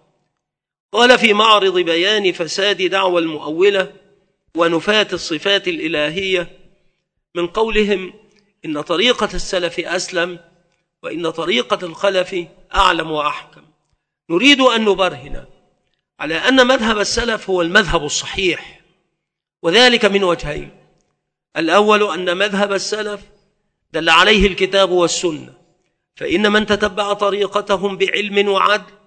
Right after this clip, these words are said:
وجدها مطابقة لما في الكتاب والسنة جملة وتفصيلاً ولا بد، فإن الله تعالى أنزل الكتاب ليدبر الناس آياته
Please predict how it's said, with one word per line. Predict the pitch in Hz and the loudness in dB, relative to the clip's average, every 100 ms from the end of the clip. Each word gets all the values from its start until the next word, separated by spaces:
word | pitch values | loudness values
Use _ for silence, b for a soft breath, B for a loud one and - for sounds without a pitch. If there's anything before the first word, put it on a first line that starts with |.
| _ _ _ _ _ _ | _ _ _ _ _ _
وجدها | 135 147 160 196 220 | -6 -2 2 4 4
مطابقة | 202 196 208 202 196 196 202 196 | 2 -2 2 2 2 -2 -4 -4
لما | 190 185 185 180 | -4 -4 -4 -4
في | 180 | -4
الكتاب | 160 156 196 208 196 | -4 -4 0 0 2
والسنة | 190 180 - 220 208 208 196 _ _ _ _ | 0 -2 -4 -6 -6 -8 -12 _ _ _ _
جملة | 214 220 180 175 | 2 4 2 2
وتفصيلاً | 165 160 156 156 - 190 190 175 156 160 | 0 -2 -4 -6 -6 0 2 4 0 -2
ولا | 160 151 | 0 0
بد، | 143 147 131 _ _ _ _ _ _ _ - | -2 -6 -12 _ _ _ _ _ _ _ -10
فإن | 160 170 | -2 0
الله | 175 208 208 | 4 6 6
تعالى | 214 196 208 208 | 4 4 4 4
أنزل | 214 214 202 202 | 2 -2 -4 -4
الكتاب | 202 196 196 202 214 202 | -6 -8 -8 -6 -4 -4
ليدبر | 196 196 185 - 208 175 170 208 202 | -4 -2 -4 -4 -10 -10 -6 -4 -2
الناس | 196 190 202 208 220 | -4 -2 0 -2 -2
آياته | 214 196 190 196 175 156 | 2 4 6 6 4 2